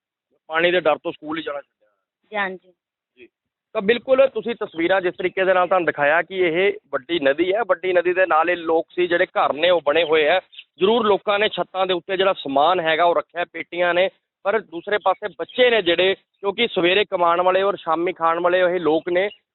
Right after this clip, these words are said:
Speaker 1: ਔਰ ਦੇਖੋ ਕਿਸ ਤਰੀਕੇ ਦੇ ਨਾਲ ਕਹਿੰਦੇ ਬਾਪ ਕੰਮ 'ਤੇ ਗਿਆ ਹੋਇਆ ਔਰ ਬੱਚੇ ਜਿਹੜੇ ਨੇ ਉਹ ਬੈਠੇ ਹੋਏ ਦੇਖ ਰਹੇ ਨੇ ਕਿ ਸ਼ਾਇਦ ਕਿਤੇ ਪਾਣੀ ਨਾ ਆ ਜਾਏ। ਛੋਟਾ ਬੱਚਾ ਨਾਲ ਬਿਠਾਇਆ ਹੋਇਆ ਔਰ ਘਰ ਦਾ ਜਿਹੜਾ ਹੈਗਾ ਪੂਰਾ ਧਿਆਨ ਰੱਖਿਆ ਜਾ ਰਿਹਾ। ਪਰ ਸਰਕਾਰ ਪ੍ਰਸ਼ਾਸਨ ਦੇ ਵੱਲੋਂ,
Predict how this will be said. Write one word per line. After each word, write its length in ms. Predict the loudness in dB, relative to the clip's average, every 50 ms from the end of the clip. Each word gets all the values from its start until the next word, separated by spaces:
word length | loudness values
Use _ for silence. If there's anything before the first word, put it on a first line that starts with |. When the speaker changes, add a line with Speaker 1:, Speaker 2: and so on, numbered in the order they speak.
| _ -2
Speaker 1:
ਔਰ 160 | 0 0 0
ਦੇਖੋ 280 | 0 0 -2 -2 -2 -4
ਕਿਸ 200 | -4 -4 -4 -4
ਤਰੀਕੇ 300 | -2 -4 -4 -2 -2 -2
ਦੇ 100 | 0 2
ਨਾਲ 140 | 2 2 2
ਕਹਿੰਦੇ 240 | 2 0 0 0 0
ਬਾਪ 260 | 0 2 0 0 0 -2 -4
ਕੰਮ 180 | -2 -2 -2
'ਤੇ 180 | -4 -4 -4 -4
ਗਿਆ 220 | 0 2 2 2
ਹੋਇਆ 220 | 4 4 2 2 2
ਔਰ 100 | 2 0
ਬੱਚੇ 380 | 0 -4 -6 -4 _ -6 -4
ਜਿਹੜੇ 240 | -2 0 0 0 0
ਨੇ 100 | 0 0
ਉਹ 340 | 0 0 0 -2 -2 -4 -6 _ _ _ _ _ _ _ _ _ _ _ _
ਬੈਠੇ 340 | _ _ -4 -4 -2 _ 0
ਹੋਏ 180 | 2 2 2 2
ਦੇਖ 280 | 2 0 0 0 -2
ਰਹੇ 120 | -2 -2 0
ਨੇ 120 | 0 -2
ਕਿ 120 | -4 -4 -10
ਸ਼ਾਇਦ 320 | -4 -2 0 0 0 -2
ਕਿਤੇ 260 | -2 -4 -4 -4 -4 -4 _
ਪਾਣੀ 300 | -2 0 2 2 2 2
ਨਾ 100 | 2 2
ਆ 100 | 2 2
ਜਾਏ। 100 | 2 0
ਛੋਟਾ 320 | 0 -4 -8 -4 -2 -2
ਬੱਚਾ 340 | -2 -2 -8 -8 _ -6 -2
ਨਾਲ 160 | -2 -2 -2
ਬਿਠਾਇਆ 420 | -2 -6 -4 0 2 2 4 4 2
ਹੋਇਆ 240 | 2 2 2 2
ਔਰ 140 | 2 0 0
ਘਰ 240 | -2 -2 -4 -4 -2
ਦਾ 160 | 0 -2 0
ਜਿਹੜਾ 180 | 0 0 0 0
ਹੈਗਾ 160 | 2 0 0
ਪੂਰਾ 320 | -2 0 0 2 2 2 0 -4 _ _ _ _ _ _
ਧਿਆਨ 260 | -2 0 0 0 0
ਰੱਖਿਆ 260 | -2 -4 _ -4 -2
ਜਾ 140 | 0 2 2
ਰਿਹਾ। 80 | 0 0 0
ਪਰ 80 | -2 -6
ਸਰਕਾਰ 460 | -4 -6 -8 -4 0 2 2 2 2 0 _
ਪ੍ਰਸ਼ਾਸਨ 500 | -14 -6 -2 -2 -2 -2 -2 -6 -4 -2
ਦੇ 80 | -2
ਵੱਲੋਂ, 400 | 0 0 0 0 2 0 0 0